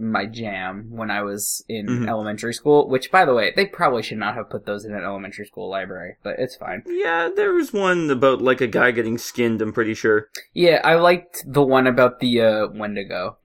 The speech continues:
Speaker 1: but, uh,
Speaker 2: Yeah.
Speaker 1: so, oh, so that's not my Lightbringer, though. <laughs>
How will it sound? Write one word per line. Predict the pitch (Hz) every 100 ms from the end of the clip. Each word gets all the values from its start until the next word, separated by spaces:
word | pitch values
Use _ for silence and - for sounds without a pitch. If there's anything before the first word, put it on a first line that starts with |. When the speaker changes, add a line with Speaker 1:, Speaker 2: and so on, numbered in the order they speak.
| -
Speaker 1:
but, | 110 - -
uh, | 117 113 107 104 - _ _ _ _ _ -
Speaker 2:
Yeah. | 131 123 110
Speaker 1:
so, | - 143 135 127 123 120 120 120 117 120 120 _ -
oh, | 123 110 _ -
so | - 131
that's | 120 - 151
not | 139
my | 123
Lightbringer, | 113 107 110 104 104
though. | 156
<laughs> | -